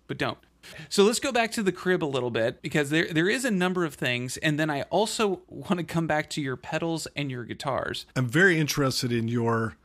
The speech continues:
Speaker 2: first impressions.
Speaker 1: Oh, yeah. I still haven't finished that yet, have I?
Speaker 2: Of the Baker Act,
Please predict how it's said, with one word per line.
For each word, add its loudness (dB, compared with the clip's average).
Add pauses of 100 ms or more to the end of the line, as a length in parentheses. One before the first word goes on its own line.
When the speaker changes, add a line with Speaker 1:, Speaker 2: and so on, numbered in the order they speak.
(280)
Speaker 2:
first 2
impressions. 0
Speaker 1:
Oh, 4
yeah. 2
I -2
still -2
haven't -2
finished -2
that -2
yet, 0
have -2
I? -4
Speaker 2:
Of 0
the 2
Baker 0
Act, 2